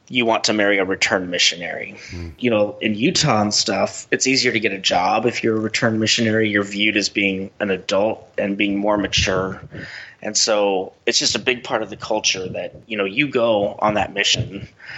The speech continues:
Speaker 1: And it is, it's two years of your life. And so it's kind of hard to say, "I'm gonna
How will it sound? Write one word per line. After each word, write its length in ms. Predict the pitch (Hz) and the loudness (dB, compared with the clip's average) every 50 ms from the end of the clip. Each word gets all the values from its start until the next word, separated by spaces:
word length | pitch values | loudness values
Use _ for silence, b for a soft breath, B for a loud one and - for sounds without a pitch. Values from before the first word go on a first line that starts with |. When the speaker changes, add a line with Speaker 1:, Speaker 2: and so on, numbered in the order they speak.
| B B B B B B | B B B B B B
Speaker 1:
And 260 | - - 123 113 98 | -2 -2 -2 -2 -2
it 160 | - - 185 214 | -2 0 0 0
is, 180 | 202 190 - | 0 0 -2
it's 180 | - - - - | -2 -2 -2 0
two 140 | - 160 156 | 0 0 0
years 300 | 147 139 147 147 131 127 | 0 0 0 0 0 -2
of 80 | 117 | -2
your 160 | 110 104 104 | -2 -4 -4
life. 360 | 98 104 117 113 104 98 - 135 | 0 0 0 2 2 0 0 -2
And 120 | 120 - | 0 0
so 100 | - 123 | 0 2
it's 140 | - - - | 2 2 0
kind 240 | - - 185 214 185 | 0 0 0 0 0
of 80 | 147 | -2
hard 400 | - - 123 127 135 135 127 - | -2 -2 0 0 0 0 0 -2
to 100 | 117 110 | -2 -2
say, 180 | - - 110 110 | 0 2 2 0
"I'm 120 | 113 120 | 0 0
gonna 340 | 120 120 117 107 104 107 | 0 2 2 2 0 -2